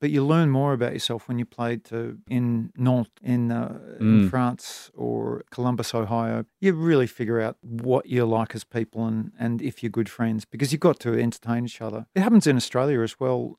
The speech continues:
Speaker 1: even now, and always has with U M I. We, there's never been a guarantee that we're going to do well. So if you play in, uh,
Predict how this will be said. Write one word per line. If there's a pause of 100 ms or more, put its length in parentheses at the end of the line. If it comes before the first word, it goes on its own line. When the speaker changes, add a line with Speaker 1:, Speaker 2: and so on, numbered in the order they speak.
(100)
Speaker 1:
even (120)
now, (140)
and (220)
always
has
with
U
M
I.
We, (200)
there's
never
been
a
guarantee
that
we're
going
to
do
well.
So
if
you
play
in,
uh,